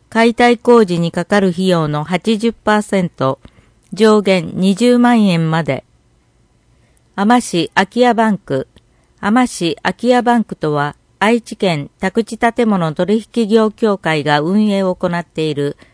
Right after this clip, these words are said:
賃貸売却を希望する空き家の情報を掲載し、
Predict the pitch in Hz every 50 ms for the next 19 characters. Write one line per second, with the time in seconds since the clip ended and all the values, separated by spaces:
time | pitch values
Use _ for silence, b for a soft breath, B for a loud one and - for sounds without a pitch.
0 | b b b b _ - - 247 233 208 - - 151 143 147 143 - - - 190
1 | 208 214 - - 220 208 - 214 202 196 202 - - 202 185 220 226 226 220 -
2 | - 220 196 196 196 - - 170 - - 220 233 226 220 226 220 180 208 208 208
3 | 208 - - 196 196 190 185 185 180 - _ - 208 208 196 - 208 190 180 175
4 | - - - 160 143 131